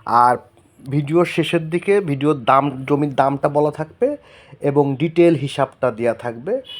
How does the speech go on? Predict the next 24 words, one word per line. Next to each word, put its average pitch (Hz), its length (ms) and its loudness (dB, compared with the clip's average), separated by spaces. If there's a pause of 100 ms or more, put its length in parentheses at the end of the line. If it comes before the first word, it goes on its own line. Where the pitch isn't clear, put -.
(160)
কিভাবে 135 360 -2
আপনারা 135 360 -2
জমিটা 135 360 -2
ভাগ 131 280 -4
করতে 160 280 -6
পারবেন 190 380 -2
এবং 135 280 -4
জমিটা 123 420 -6
নিতে 131 240 -8
পারবেন। 147 380 -6 (440)
তো 143 60 -6
পুরো 156 260 -2
ভিডিওটা 127 420 -4
আপনারা 113 280 -6
দেখতে 107 280 -10
থাকুন। 98 340 -20 (960)
হ্যালো 131 140 -12
ভিউয়ার্স, 139 220 -4
আসসালামু 135 400 -6
আলাইকুম। 139 400 -6 (340)
আমি 123 100 -16
মোহাম্মদ 127 220 -10
খালিদ 135 240 -10
হোসেন 139 300 -12